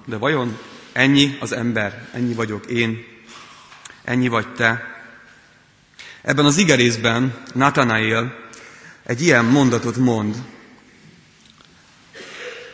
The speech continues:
Jézus kapcsán. "Származhat-e valami jó Názáretből?"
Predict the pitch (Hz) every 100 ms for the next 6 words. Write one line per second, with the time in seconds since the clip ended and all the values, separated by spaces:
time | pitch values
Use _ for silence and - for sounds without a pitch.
0 | - 131 131 117 - 107 - 87 67 117
1 | - - _ _ _ _ - _ - 151
2 | 160 156 131 123 110 123 110 117 123 120
3 | 107 107 104 98 110 107 107 101 98 98
4 | 107 104